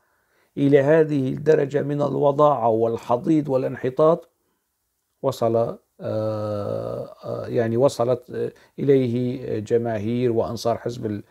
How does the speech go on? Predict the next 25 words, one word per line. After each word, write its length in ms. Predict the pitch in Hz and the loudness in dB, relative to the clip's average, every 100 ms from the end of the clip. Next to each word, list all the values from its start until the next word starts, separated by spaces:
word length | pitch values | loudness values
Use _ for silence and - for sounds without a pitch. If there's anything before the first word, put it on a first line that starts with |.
| _ _ _ - | _ _ _ -6
العمال 380 | 113 117 110 104 | -4 -2 -2 -2
الكردستاني. 400 | - 107 127 151 | -4 -2 2 6
ممكن 400 | 202 190 170 - | 4 6 2 2
حزب 240 | 190 170 | 0 2
العمال 360 | 160 170 170 170 | 2 4 6 4
الكردستاني 540 | 170 160 156 180 170 | 2 -2 0 2 4
يقول: 360 | 165 170 190 190 - - - | 2 4 0 0 -10 -20 0
"والله 540 | 175 185 185 180 180 | 4 8 8 6 4
مبادرة 540 | 170 165 180 190 196 190 | 4 6 8 8 8 6
فردية". 640 | 185 180 165 190 151 - _ _ _ _ _ _ _ _ _ | 6 4 4 2 0 -4 _ _ _ _ _ _ _ _ _
لا 160 | 196 180 | 6 8
تنسوا 440 | 170 135 131 123 113 | 8 4 0 -2 -2
هذا 140 | 117 | -4
الكلام، 380 | 101 - 85 78 - _ _ _ _ _ _ _ _ _ 156 | -8 -10 -12 -12 -16 _ _ _ _ _ _ _ _ _ 4
لا 100 | 151 | 4
تنسوا 440 | 156 127 127 120 | 4 2 2 2
هذا 100 | 117 | 2
الكلام. 380 | 113 117 117 175 | 0 -2 -2 6
واحد 380 | 190 - 156 156 | 6 6 2 2
يأتي 300 | 170 147 143 | 2 2 -2
يستهدف 480 | - 160 143 139 - - - - | 2 2 2 0 -4 -20 -14 0
هوشنغ 400 | 139 117 139 139 | 0 2 -2 2
أوسي 420 | 180 165 175 170 | 2 4 2 4
أو 160 | 139 131 | 4 4
يستهدف 640 | 127 - 131 127 123 - | 2 0 0 0 -2 -6